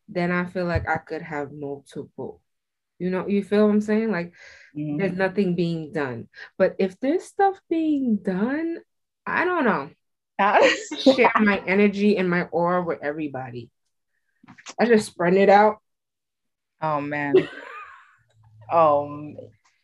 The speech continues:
Speaker 1: Imagine spreading the shit out. Just everybody got your aura and your energy, and it's like, gotta contain that shit.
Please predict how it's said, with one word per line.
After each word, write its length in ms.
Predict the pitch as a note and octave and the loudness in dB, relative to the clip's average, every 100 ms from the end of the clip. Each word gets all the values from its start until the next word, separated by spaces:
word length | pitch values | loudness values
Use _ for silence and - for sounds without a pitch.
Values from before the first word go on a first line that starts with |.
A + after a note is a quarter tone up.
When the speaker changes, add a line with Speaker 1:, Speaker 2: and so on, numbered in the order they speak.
| _ _ _ _ - - - - G#3+ | _ _ _ _ 2 6 6 4 4
Speaker 1:
Imagine 460 | A3+ C4+ C#4+ F4+ | 8 8 8 -2
spreading 380 | F4 - D#3+ F3+ | -4 -6 -6 -4
the 40 | F3+ | -6
shit 220 | - G#3+ | 2 4
out. 400 | A#3 A#3+ A#3+ - _ - | 6 6 6 2 _ -2
Just 600 | G3+ G3+ - - - _ _ - | -2 -2 -14 -20 -20 _ _ -8
everybody 460 | F#3 F#3+ G#3 G#3+ | -4 2 4 4
got 240 | G#3+ A3 G#3+ | 4 2 0
your 80 | - | 0
aura 440 | A3+ A3+ A#3+ A#3+ | 2 2 2 0
and 220 | G#3 G#3 | 0 -2
your 100 | F#3+ - | -2 -2
energy, 560 | A3 A3+ F#3+ A3 A#3 | -2 -2 -4 -6 -4
and 100 | A3+ | -4
it's 160 | G#3 - | -4 -6
like, 260 | G3+ F#3+ _ - - _ _ _ _ _ _ _ _ _ _ _ _ _ _ _ | -8 -8 _ -18 -18 _ _ _ _ _ _ _ _ _ _ _ _ _ _ _
gotta 140 | E3+ | -14
contain 440 | - E3+ F3+ G3+ A#3+ | -12 -14 -8 -8 -6
that 120 | G#3 | -14
shit. 260 | - _ | -18 _